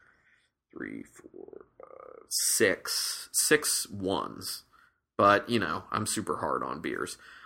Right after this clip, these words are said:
Uh, there were an okay amount of twos, and there were a good amount of threes as well, which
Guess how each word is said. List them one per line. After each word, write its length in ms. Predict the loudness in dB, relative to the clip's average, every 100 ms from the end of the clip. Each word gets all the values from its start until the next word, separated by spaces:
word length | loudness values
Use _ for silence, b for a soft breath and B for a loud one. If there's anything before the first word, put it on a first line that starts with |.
| B
Uh, 240 | 6 8 10
there 120 | 8
were 80 | 8
an 60 | 8
okay 340 | 6 6 2
amount 280 | 2 2 2
of 180 | 0 -6
twos, 840 | -4 -2 0 2 2 0 -2 -4 b b b 2
and 260 | 4 6
there 120 | 4 6
were 340 | 6 6 4
a 220 | 2 0
good 280 | 0 4 4
amount 300 | 4 0 2
of 180 | 0 -2
threes 800 | 0 2 2 0 0 -2 -4 -4
as 220 | -4 0
well, 580 | 4 4 4 2 0 b b b 2
which 320 | 2 2